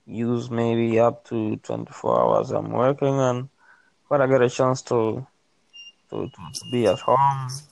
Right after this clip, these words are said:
she comes around maybe once or twice a week.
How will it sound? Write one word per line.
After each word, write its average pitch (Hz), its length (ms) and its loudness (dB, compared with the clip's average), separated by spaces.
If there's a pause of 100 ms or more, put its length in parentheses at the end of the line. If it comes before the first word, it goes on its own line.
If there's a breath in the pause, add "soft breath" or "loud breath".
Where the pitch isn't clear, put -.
(240)
she - 600 -12 (120)
comes 123 500 2 (500 loud breath)
around 127 440 2
maybe 127 640 -2
once 120 440 2
or 120 200 0
twice 123 400 -2
a 120 40 0
week. 127 360 -2